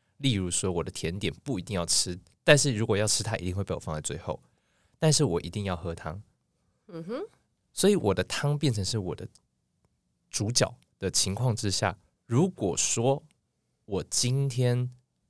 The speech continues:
Speaker 1: 在排队的时候发现大家都在排，我一定第一个先冲汤。
Speaker 2: 因为那是你最喜欢的。
Speaker 1: 第一个是我最喜欢的，第二个也不是每一个人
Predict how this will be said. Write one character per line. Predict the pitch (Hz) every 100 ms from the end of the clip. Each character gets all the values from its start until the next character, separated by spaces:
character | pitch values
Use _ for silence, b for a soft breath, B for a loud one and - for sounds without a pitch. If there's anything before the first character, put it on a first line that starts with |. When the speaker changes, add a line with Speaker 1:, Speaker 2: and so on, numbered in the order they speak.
| _ _
Speaker 1:
在 | - 120
排 | - 90
队 | 95 120
的 |
时 | 98
候 | 98
发 | 117
现 | 110 104 -
大 | 139
家 | 117 113
都 | 113
在 | 107 110
排， | - 104 117
我 | 104
一 | 117
定 | - 147 123
第 | 117
一 | 107
个 | 98
先 | 107
冲 | 104 101 98
汤。 | - 87 104 - _ _ _ _ _ _ _ _ _ _ _
Speaker 2:
因 | 262
为 | 262
那 | 262
是 | 240
你 | 165
最 | 175 170
喜 | 165
欢 | 143 147
的。 | -
Speaker 1:
第 | 226
一 | 226
个 | 156
是 | 160
我 | 101
最 | 101
喜 | 92 90
欢 | 101
的， | 95
第 | 143 143
二 |
个 | 117 98
也 | 90
不 | 85 104
是 | 101 - 127
每 | 107 80
一 | 104
个 | - 98
人 | 85